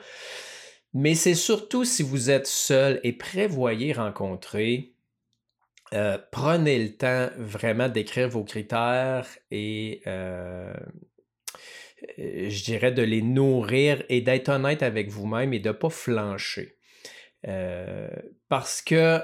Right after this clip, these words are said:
une fois que vous allez être attaché à la personne, ça va devenir difficile. Euh, même en consultant, c'est difficile. Je le vois avec mes clients.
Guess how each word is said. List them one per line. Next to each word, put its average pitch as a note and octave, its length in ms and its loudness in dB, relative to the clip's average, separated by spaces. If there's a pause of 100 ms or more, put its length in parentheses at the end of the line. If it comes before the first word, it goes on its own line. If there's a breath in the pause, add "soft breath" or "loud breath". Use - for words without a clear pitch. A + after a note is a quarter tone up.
une D#3 140 6
fois G#3 380 2
que G3+ 140 0
vous A#2+ 240 -2
allez A#2 220 4
être B2+ 320 2
attaché D#3 760 2
à C3 80 0
la A2 140 -2
personne, A#2 680 -2
ça - 220 -2
va A2 140 -2
devenir G2+ 400 -4
difficile. G2 680 -10 (520 loud breath)
Euh, G2 800 -4 (680)
même E3 320 4
en C#3 120 4
consultant, D3+ 880 2
c'est G#2 200 -4
difficile. A2 580 0
Je G#2 160 -4
le A2 100 4
vois A#2 260 2
avec A2 280 -2
mes G2+ 160 -4
clients. A#2+ 480 0